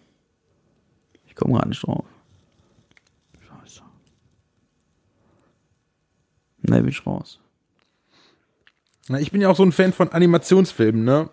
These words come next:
Speaker 1: Ja, bin
Speaker 2: So
Speaker 1: ich auch.
Speaker 2: Animes und so was.
Speaker 1: Bin ich auch raus.
Speaker 2: Da gibt's ja richtig schöne, Chihiros Reise ins Zauberland, richtig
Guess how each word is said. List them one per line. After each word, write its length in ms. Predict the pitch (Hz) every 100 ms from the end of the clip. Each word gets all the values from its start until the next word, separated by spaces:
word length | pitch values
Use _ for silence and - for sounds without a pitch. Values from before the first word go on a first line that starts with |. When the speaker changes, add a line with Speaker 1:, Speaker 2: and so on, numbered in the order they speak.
| -
Speaker 1:
Ja, 120 | 87
bin 80 | 117
Speaker 2:
So 100 | 123
Speaker 1:
ich 60 | 110
auch. 160 | 85
Speaker 2:
Animes 500 | 120 131 131 127 117
und 160 | 127 127
so 140 | 120
was. 160 | 117 113 -
Speaker 1:
Bin 100 | 117
ich 100 | -
auch 160 | 87
raus. 200 | - - - _ _
Speaker 2:
Da 100 | -
gibt's 240 | 131 143 -
ja 80 | 135
richtig 500 | 127 - 131 - -
schöne, 640 | - - 135 127 120 113 110
Chihiros 600 | 123 - 170 190 165 147 131
Reise 260 | 147 147
ins 160 | 147 -
Zauberland, 500 | 143 139 131 123 120
richtig 460 | 147 - 139 -